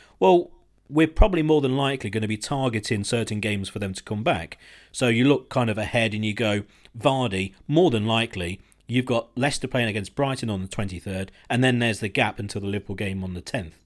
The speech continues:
of, of Feb. That more than likely will be Vardy's target away at Liverpool." So you've got one, two, three, four games in the Premier League and the cup game that he's gonna miss. Daka, hopefully, will be before that,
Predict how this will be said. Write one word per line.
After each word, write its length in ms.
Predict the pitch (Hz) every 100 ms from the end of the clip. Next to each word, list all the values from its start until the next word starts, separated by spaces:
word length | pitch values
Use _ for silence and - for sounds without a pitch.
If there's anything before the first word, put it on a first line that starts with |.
| _
of, 220 | 104 90 _
of 180 | - 87
Feb. 240 | - 85 78 _ _
That 320 | 110 120 131 -
more 220 | 117 110
than 120 | 104
likely 340 | 104 104 104
will 160 | 98 98
be 140 | 95
Vardy's 380 | 92 95 90 87
target 400 | - 92 82 - _ -
away 240 | 95 95
at 100 | 92
Liverpool." 460 | 92 90 - 76 - _ -
So 140 | - 113
you've 220 | 104 104
got 180 | 110 104
one, 160 | 156
two, 160 | 165 107
three, 220 | - 120
four 360 | 101 - 175 175
games 300 | 135 110 95
in 100 | 98
the 80 | 101
Premier 320 | 139 139 95
League 260 | 80 82 - - -
and 200 | 135 123
the 60 | 117
cup 220 | - -
game 320 | 95 90 95 - -
that 120 | 98
he's 120 | 92
gonna 180 | 101 98
miss. 300 | 110 82 - _ 104
Daka, 500 | 110 170 - 85 76 _ - _ -
hopefully, 600 | 190 190 - 120 110 - _ _ _ -
will 140 | 123
be 140 | 113 107
before 420 | 95 - 185 117
that, 340 | 92 143 -